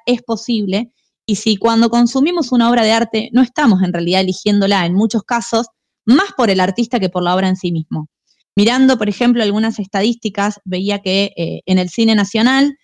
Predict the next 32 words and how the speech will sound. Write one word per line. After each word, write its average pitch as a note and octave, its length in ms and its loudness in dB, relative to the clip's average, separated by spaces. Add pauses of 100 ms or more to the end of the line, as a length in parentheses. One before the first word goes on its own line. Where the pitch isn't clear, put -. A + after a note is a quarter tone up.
(280)
una A3 360 4
de E3+ 140 -2
las E3 160 -2
películas, G#3+ 640 0
o G3+ 80 2
las F#3 160 -2
películas A#3+ 480 0
más G3 160 -2
taquilleras F#3+ 480 -6
en F3 80 -8
general, A3 420 -2 (300)
son C#4 220 2
en C4 40 4
las A#3 120 0
que G#3 100 -2
participa F#3+ 420 -2
Ricardo F#3 340 -2
Darín. D#3 360 -4 (580)
Y C4+ 380 0
independientemente A#3+ 880 2
de F3 120 -2
la E3+ 100 -4
propuesta, F3 640 -4
es E3 60 -2
decir, E3+ 280 -6
independientemente A#3 720 2
de G3+ 100 2
la F3 80 0
película F3+ 420 -4
que E3+ 120 -8
se E3+ 120 -8
proponga, C4+ 640 0